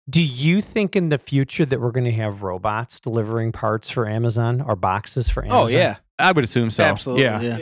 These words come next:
Speaker 1: In, uh, an autonomous car, right?
Speaker 2: Yeah, I mean, didn't you
Speaker 1: An
Speaker 2: see that, like,
Speaker 1: autonomous
Speaker 2: Pizza
Speaker 1: car
Speaker 2: Hut
Speaker 1: is
Speaker 2: commercial?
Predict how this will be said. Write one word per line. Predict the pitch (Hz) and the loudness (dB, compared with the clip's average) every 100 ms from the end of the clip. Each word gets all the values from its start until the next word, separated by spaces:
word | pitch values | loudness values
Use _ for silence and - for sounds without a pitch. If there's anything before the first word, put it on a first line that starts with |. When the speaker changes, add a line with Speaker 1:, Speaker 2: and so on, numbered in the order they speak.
| - - _ - | -12 -20 _ 2
Speaker 1:
In, | 165 143 | 2 4
uh, | 131 123 117 117 120 _ _ - | 2 2 2 2 -2 _ _ 0
an | 143 | 2
autonomous | 131 - - 139 135 131 120 - | 0 -2 -4 0 2 2 0 -4
car, | - 147 113 82 82 | 0 2 2 0 0
right? | 98 110 | 2 4
Speaker 2:
Yeah, | 208 | 4
I | 202 | 2
mean, | 208 | 2
didn't | 214 208 | 2 2
you | 220 | 2
Speaker 1:
An | 156 | 4
Speaker 2:
see | 240 | 4
that, | 214 | 4
like, | 160 175 | 4 4
Speaker 1:
autonomous | 214 226 | 2 2
Speaker 2:
Pizza | 196 220 | 4 4
Speaker 1:
car | 202 | 6
Speaker 2:
Hut | 196 196 | 6 4
Speaker 1:
is | 190 | 4
Speaker 2:
commercial? | 190 196 202 196 | 4 2 2 0